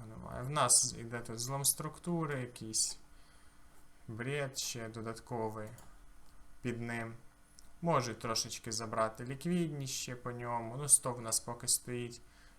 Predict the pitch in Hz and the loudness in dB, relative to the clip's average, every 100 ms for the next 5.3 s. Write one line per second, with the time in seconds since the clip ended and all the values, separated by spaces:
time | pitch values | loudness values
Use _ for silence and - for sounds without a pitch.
0 | - - 117 127 - 139 180 180 180 - | -16 -10 2 6 6 4 2 2 0 -10
1 | 139 123 127 127 120 120 117 127 123 143 | -8 0 0 2 0 0 0 0 4 4
2 | 135 123 - 135 - 117 117 - 131 123 | 4 -2 -2 0 0 0 2 2 4 2
3 | - 120 - 123 117 110 - 110 113 110 | 2 2 2 0 2 2 0 -2 -2 0
4 | - 110 110 - 151 139 113 113 - 120 | -2 -2 -4 0 2 4 2 4 6 6
5 | 113 104 104 | 0 -2 -4